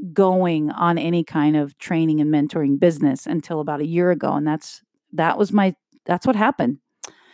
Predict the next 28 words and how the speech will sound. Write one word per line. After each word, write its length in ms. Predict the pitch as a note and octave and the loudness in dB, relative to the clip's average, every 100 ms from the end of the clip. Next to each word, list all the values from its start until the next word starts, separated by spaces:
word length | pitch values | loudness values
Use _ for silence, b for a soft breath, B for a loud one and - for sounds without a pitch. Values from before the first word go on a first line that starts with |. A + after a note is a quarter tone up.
| B B B | B B B
And 240 | F#3+ G3 | 0 2
so 180 | - G3+ | 4 4
that's 240 | G3 G#3+ | 4 2
how 140 | A#3 A#3 | 2 4
all 120 | A3+ | 4
this 180 | A#3 A3+ | 2 2
came 260 | B3+ A#3+ | 2 4
about. 480 | A#3 A#3 E4 C#4 B3+ - | 4 4 2 0 -4 -8
And 100 | G#3 | -4
I 80 | G#3 | -4
wanted 320 | G#3 A3+ A#3+ | -2 0 0
to 60 | A3 | -2
share 360 | - A3 G#3+ | -4 -2 0
that 240 | G3 F#3+ - | 2 0 -2
today. 640 | - G3 - E3 D#3+ C4+ D#4+ _ _ _ _ _ _ _ _ _ _ | -6 -8 -2 -2 -2 -4 -8 _ _ _ _ _ _ _ _ _ _
And 1000 | F#3+ F#3 F#3 F#3 F#3 F#3 F#3 F#3+ G3 - _ _ _ _ _ _ _ _ _ _ _ _ _ _ _ _ _ _ | -10 -8 -6 -6 -6 -6 -6 -4 -6 -8 _ _ _ _ _ _ _ _ _ _ _ _ _ _ _ _ _ _
I 80 | F#3+ | -12
think 400 | - C4 F4 - | -6 -2 -2 -2
that's 280 | A#3 C#4 - | -8 -8 -12
pretty 340 | _ - B3+ | _ -4 0
much 280 | A#3 F#3+ - | 2 0 -2
it. 340 | - G#3+ D#3+ - | 2 4 4 0
And 140 | F#3 | -2
so 160 | - G3 | 2 4
now 340 | F#3+ G#3+ A3+ | 6 6 6
we're 100 | A3 | 6
moving 340 | A3 A3 A3 | 6 6 4
forward, 540 | G#3+ A3+ G#3 B3 D4 | 4 4 6 4 2